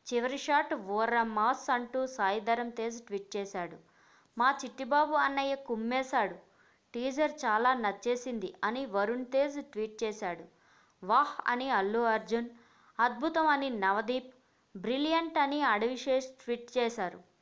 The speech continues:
"అద్భుతమైన టీజర్, చాలా నచ్చింది, నా స్నేహితుడు చరణ్ చక్కగా నటించారు,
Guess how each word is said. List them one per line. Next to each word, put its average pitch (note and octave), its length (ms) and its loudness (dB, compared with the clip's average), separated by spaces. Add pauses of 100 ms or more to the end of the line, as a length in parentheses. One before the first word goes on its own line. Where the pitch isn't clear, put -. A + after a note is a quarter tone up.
(360)
"అద్భుతమైన A#3+ 680 0
టీజర్, B3+ 440 0 (180)
చాలా G#3+ 320 4
నచ్చింది, G#3 600 -4 (520)
నా A#3 160 4
స్నేహితుడు B3+ 600 -4 (140)
చరణ్ A3 260 -2
చక్కగా A#3+ 500 0
నటించారు, G#3+ 680 -4